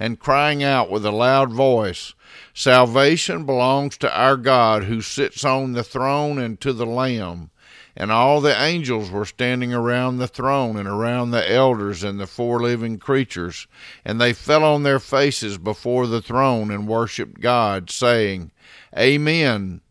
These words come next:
Blessing and glory and wisdom and thanksgiving and honor and power and might be to our God forever and ever. Amen."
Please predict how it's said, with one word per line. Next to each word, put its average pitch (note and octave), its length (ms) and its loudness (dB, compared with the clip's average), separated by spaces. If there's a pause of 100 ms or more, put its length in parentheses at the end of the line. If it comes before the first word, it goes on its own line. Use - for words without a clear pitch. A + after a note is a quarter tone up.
Blessing C#3 540 0
and C#3+ 180 -4
glory C#3+ 440 6
and B2 180 -2
wisdom B2 460 0
and A2+ 180 -8
thanksgiving A#2 880 -2 (260)
and A#2 220 0
honor C#3 420 2
and B2 260 -4
power B2 540 2
and G#2+ 340 -2
might A#2 520 2
be B2 220 0
to - 200 -2
our C3 280 4
God B2 500 4
forever B2 580 0
and A2 240 -2
ever. G2+ 520 -2 (120)
Amen." G#2+ 720 -4